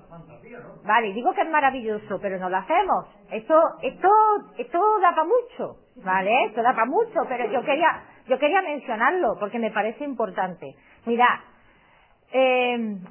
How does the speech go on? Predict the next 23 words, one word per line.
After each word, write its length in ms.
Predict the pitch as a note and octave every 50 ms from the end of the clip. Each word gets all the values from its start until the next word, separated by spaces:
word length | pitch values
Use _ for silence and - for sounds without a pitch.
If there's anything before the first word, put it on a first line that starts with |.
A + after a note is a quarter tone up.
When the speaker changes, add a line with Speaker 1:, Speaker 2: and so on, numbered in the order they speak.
| - -
Speaker 2:
<clears throat> 260 | C4 C4+ A#3+ A3+ F3+ F3 - - - - - - - - - - - - - - - - - - _ _ _ _ _ _ _ _ _ _ - - _
¿qué 140 | - - F#4+
pasa 340 | - F#4 F#4 F#4+ F#4 F#4+ F#4+ G4 F#4+
cuando 200 | F#4 D#4 C4+ B3 B3
una 180 | C4 D4 D4+
persona, 460 | D4 D4+ D4+ D4+ - E4 F4 F#4 F4+ F4 G4+ B4 A4+ - - _
por 100 | C4 B3+ A3
ejemplo, 320 | G#3+ A#3 C4 C4 A#3 B3+
ha 60 | A3+ A#3
tenido 240 | A3+ A3 G#3+ G#3+ G#3
una 160 | G#3 G3 F#3
pareja, 360 | F#3 F#3 F#3+ B3 D4 D4+ E4+ G4+ A#4+ A#4+ - _ _ - - - - - _ _ _ _ _ _ _ _ _ _ _ _ -
ha 80 | - G3
estado 320 | - A3+ G3 G3 G3+ G3
con 180 | - G#3 G#3+ A#3+
ella 240 | C4+ E4+ E4 F#4 F#4+ G4+ G#4 G4+ -
y 140 | A#3+ A3+ A3+
ahora 140 | A3 A#3+ C4
ya 120 | A#3+ A3+ G#3+
no 100 | G#3+ G#3
está? 280 | - - G#3 D3+ D3+ - - - -
Da 120 | A3 A#3
igual 320 | B3+ B3 C4 D4+ F4 G4